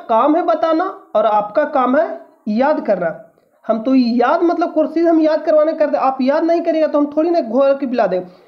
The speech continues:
मेरा काम है बताना और आपका काम है क्या? याद करना। तो आप इसको ज़रूर याद करिएगा। चलिए हम लोग अगला प्रश्न में चलते हैं। हम आपसे उम्मीद करते हैं कि आप इसे याद कर लीजिएगा। अगला लिख रहा है कि विरंजक चूर्ण को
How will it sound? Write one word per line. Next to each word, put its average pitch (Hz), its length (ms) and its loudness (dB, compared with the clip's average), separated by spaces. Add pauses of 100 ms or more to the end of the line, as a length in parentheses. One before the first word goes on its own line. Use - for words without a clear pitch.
(160)
मेरा 269 260 2
काम 294 260 0
है 349 100 0
बताना 302 320 2
और 269 100 2
आपका 240 280 0
काम 285 280 0
है 302 60 2
क्या? 330 200 0 (300)
याद 285 340 0
करना। 262 240 0 (460)
तो 196 60 0
आप 190 200 0
इसको 220 280 -4
ज़रूर 233 340 2
याद 285 240 2 (100)
करिएगा। 269 400 2 (600)
चलिए 240 240 0
हम 339 340 2
लोग 269 380 -2
अगला 240 180 2
प्रश्न 285 280 0
में 285 80 2
चलते 285 200 0
हैं। 277 80 0
हम 240 60 2
आपसे 240 220 0
उम्मीद 294 280 0
करते 311 200 0
हैं 302 80 0
कि 285 60 -2
आप 277 140 -2
इसे 330 380 -4
याद 233 260 -2
कर 208 120 -4
लीजिएगा। 175 340 -6 (1600)
अगला 320 240 2
लिख 381 220 2
रहा 339 100 4
है 330 60 -6
कि 349 80 -2
विरंजक 294 560 2
चूर्ण 392 400 0
को 202 200 0